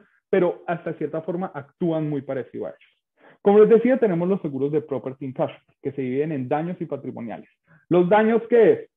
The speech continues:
Como diría un gran amigo mío, son los fierros, son las cosas, son,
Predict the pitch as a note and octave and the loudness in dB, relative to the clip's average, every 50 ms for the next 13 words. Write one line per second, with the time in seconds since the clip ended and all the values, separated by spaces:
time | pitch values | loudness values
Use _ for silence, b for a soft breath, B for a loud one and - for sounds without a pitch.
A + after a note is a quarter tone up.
0 | _ _ - E3 D3+ D3+ D#3 D3+ D3 C#3+ C#3+ D3 D#3 E3 E3 F3 F3+ F#3 E3+ D3 | _ _ -4 -4 -2 -2 0 0 0 0 2 2 2 4 4 2 0 -2 -4 -4
1 | E3 E3+ D#3+ F3+ F3+ F#3 F3 F3+ F3+ F3 F3+ F#3 F#3+ F3+ C#3 - - _ - E3+ | -6 -4 -4 -4 -4 -4 -6 -6 -6 -6 -6 -6 -6 -8 -8 -10 -12 _ -8 -4
2 | D#3+ E3 E3+ E3+ - - F3 B2+ G#2 - _ _ _ _ _ _ _ _ _ _ | -4 -2 -4 -4 -4 -4 -4 -4 -4 -8 _ _ _ _ _ _ _ _ _ _
3 | _ _ _ F3+ E3+ E3 E3 E3 E3+ E3 - _ G#3+ F#3+ D3+ - - G#2 A2+ _ | _ _ _ -2 -2 0 0 -2 -2 -4 -4 _ 0 0 0 -2 -8 -16 -20 _
4 | _ _ _ _ - D#3+ D3+ D3+ D3+ | _ _ _ _ -6 -6 -6 -6 -8